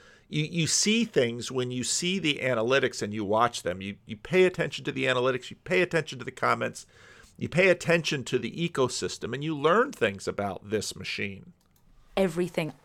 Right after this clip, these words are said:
Speaker 2: I'm interested in. The views are consistently lower than gear reviews or most essays, ranging between ten thousand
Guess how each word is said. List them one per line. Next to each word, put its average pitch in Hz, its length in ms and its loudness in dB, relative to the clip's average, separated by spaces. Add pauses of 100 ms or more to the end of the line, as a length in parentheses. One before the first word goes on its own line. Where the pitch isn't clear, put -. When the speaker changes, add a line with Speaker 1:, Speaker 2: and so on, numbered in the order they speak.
Speaker 2:
I'm 170 320 2
interested - 500 -6
in. - 260 -12 (380)
The 170 100 -4
views 233 220 4
are 196 60 0
consistently 180 560 0
lower 147 220 2
than 147 240 -4
gear 180 260 4
reviews 151 380 0
or 151 120 -2
most 139 240 -4
essays, 175 400 2
ranging 147 440 0
between 143 340 -6
ten 175 240 -2
thousand 170 480 0